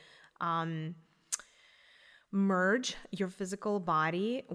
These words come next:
with your lighter bodies enough so that it weight changes because it's being distributed, um, evenly across the different bodies. So in essence, you become lighter.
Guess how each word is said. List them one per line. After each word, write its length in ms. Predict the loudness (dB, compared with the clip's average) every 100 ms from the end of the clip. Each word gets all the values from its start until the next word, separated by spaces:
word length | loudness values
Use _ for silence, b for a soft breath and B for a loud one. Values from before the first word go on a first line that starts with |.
| -2
with 220 | -2 0
your 120 | -2
lighter 320 | 0 0 0
bodies 400 | 0 0 -2 -2
enough 280 | -2 -4 -4
so 340 | -4 -2 0 0
that 280 | 0 -2 -2
it 160 | -8 -8
weight 560 | -12 -4 -2 -2 -6 -8
changes 420 | -6 -4 -2 -4 -6
because 300 | -6 -8 -8
it's 160 | -10
being 160 | -6 -6
distributed, 760 | -6 -8 -8 -6 -4 -2 -4 -8 -8
um, 300 | -4 -4 -4 -8
evenly 680 | -10 -8 -8 -6 -6 -6 -8 -14
across 360 | -8 -4 -4
the 80 | -4
different 340 | -8 -6 -6 -4
bodies. 320 | -2 -2 -4
So 160 | -4
in 100 | -4 -4
essence, 420 | -6 -6 -8 -8
you 60 | -8
become 460 | -8 -10 -10 -8
lighter. 480 | -4 -4 -4 -8 -12